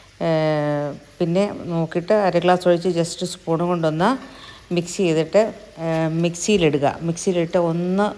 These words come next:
ഒരു സെക്കൻഡ് കറക്കി നോക്കുക എല്ലാം മിക്സായോ. അല്ലെങ്കിൽ രണ്ട് സെക്കൻഡ്, ഒരു സെക്കൻഡ് കൂടെ, ഏഹ്, മാക്സിമം ത്രീ സെക്കൻഡ്സ്, ഏഹ്, നിർത്തി നിർത്തി, ഓ, ഏഹ്, ഓൺ ചെയ്തിട്ട്,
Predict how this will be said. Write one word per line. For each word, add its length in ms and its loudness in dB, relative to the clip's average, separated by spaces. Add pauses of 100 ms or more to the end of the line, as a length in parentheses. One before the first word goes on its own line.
(240)
ഒരു 300 2
സെക്കൻഡ് 600 -2
കറക്കി 440 -2 (280)
നോക്കുക 300 -2
എല്ലാം 480 2
മിക്സായോ. 540 2 (360)
അല്ലെങ്കിൽ 280 2
രണ്ട് 220 2
സെക്കൻഡ്, 300 -6
ഒരു 180 4
സെക്കൻഡ് 300 0
കൂടെ, 320 0
ഏഹ്, 280 -2
മാക്സിമം 640 -4
ത്രീ 140 2
സെക്കൻഡ്സ്, 640 -2 (600)
ഏഹ്, 400 6
നിർത്തി 440 0
നിർത്തി, 540 0 (500)
ഓ, 80 0 (480)
ഏഹ്, 340 -2 (240)
ഓൺ 360 2
ചെയ്തിട്ട്, 580 2